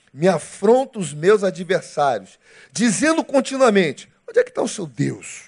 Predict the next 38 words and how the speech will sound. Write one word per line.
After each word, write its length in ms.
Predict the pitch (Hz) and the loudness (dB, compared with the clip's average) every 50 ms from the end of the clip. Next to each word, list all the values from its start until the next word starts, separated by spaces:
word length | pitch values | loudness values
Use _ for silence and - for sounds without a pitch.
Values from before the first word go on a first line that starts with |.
| _ | _
Continuamente. 1160 | - 220 233 226 - - 262 262 277 254 196 190 202 196 180 147 - - - - - - _ _ _ _ _ _ _ _ _ _ _ _ _ _ _ _ _ _ _ _ _ _ _ _ _ - | -4 -2 -2 0 -2 -4 -4 0 0 0 2 2 2 0 0 -2 -8 -16 -20 -20 -20 -20 _ _ _ _ _ _ _ _ _ _ _ _ _ _ _ _ _ _ _ _ _ _ _ _ _ -4
E 80 | 190 247 | 0 0
aí, 260 | 269 285 330 339 311 - _ | 2 0 0 -4 -10 -12 _
uma 240 | 294 320 320 294 254 | -4 0 2 2 2
vez 300 | 190 214 269 285 269 - | 4 2 2 2 2 0
que 80 | - | -6
estavam 340 | 233 - - 254 233 214 220 214 | -8 -2 0 2 4 4 2 2
pressionando 800 | 214 240 254 247 247 - - 226 208 196 196 196 196 190 208 214 | 2 2 2 2 2 0 0 2 4 4 4 2 2 2 4 6
ele, 340 | 226 240 247 262 - - _ _ _ _ _ _ _ _ _ _ - 214 | 6 6 6 4 0 -10 _ _ _ _ _ _ _ _ _ _ -4 0
ele 180 | 233 277 294 | 0 0 0
procura 600 | - - 302 302 285 - _ - 330 339 330 311 | -2 -6 -2 -4 -4 -4 _ -4 0 2 2 2
se 140 | 311 - 269 | 0 0 2
refugiar 540 | 233 240 240 233 247 262 254 190 196 226 226 | 4 4 4 4 2 -4 -4 0 2 4 6
em 40 | 226 | 4
alguns 280 | 226 202 220 262 233 | 4 2 0 -6 -8
lugares. 640 | 247 269 214 226 226 220 202 - - - - - _ _ _ _ _ _ _ _ _ _ _ | -4 0 2 4 4 4 4 2 0 -6 -18 -20 _ _ _ _ _ _ _ _ _ _ _
E 60 | - 196 | 0 0
o 60 | 220 | 0
prim-, 300 | - 294 294 269 254 240 | 0 -2 -4 -4 -4 -4
o 120 | 262 277 | -6 -6
primeiro 340 | 277 - 285 269 311 330 - | -6 -6 -4 -2 0 0 0
desses 240 | - 311 311 - 269 | -2 -6 -6 -8 -12
lugares 520 | 277 269 202 254 262 262 254 233 - - | -10 -6 -2 -2 0 0 -2 -4 -8 -12
que 100 | - 240 | -4 2
ele 380 | 240 240 240 233 220 190 143 - _ _ _ | 4 4 4 4 0 -8 -8 -10 _ _ _
sai, 600 | - - - - - - 240 254 262 247 190 131 104 _ | -18 -16 -14 -10 -2 2 4 6 6 4 4 0 -10 _
né, 320 | - 139 202 240 226 180 - _ _ - - - _ - | -4 0 2 4 4 4 2 _ _ -20 -20 -20 _ 2
é 380 | - 214 233 240 - - 208 226 | 4 6 6 6 4 4 4 4
exatamente 680 | 226 196 254 254 254 - 240 220 226 240 240 - 202 | 6 6 4 2 2 2 2 4 2 2 2 0 0
lá 120 | 214 220 | 0 0
no 80 | 226 214 | 0 0
deserto. 640 | 175 214 190 156 - 151 196 196 170 139 - - | 0 0 0 0 2 2 2 2 2 0 -8 -12
Então 140 | 156 - 247 | -6 -4 -2
ele 80 | 247 226 | -2 0
vai 160 | 214 240 240 | 2 2 2
lá 140 | 240 262 247 | 2 2 0
pro 140 | - 262 | -2 -4
deserto. 680 | 214 247 233 165 139 170 208 214 202 170 - - 139 - | -2 0 0 0 2 2 4 4 4 4 2 -6 -20 -20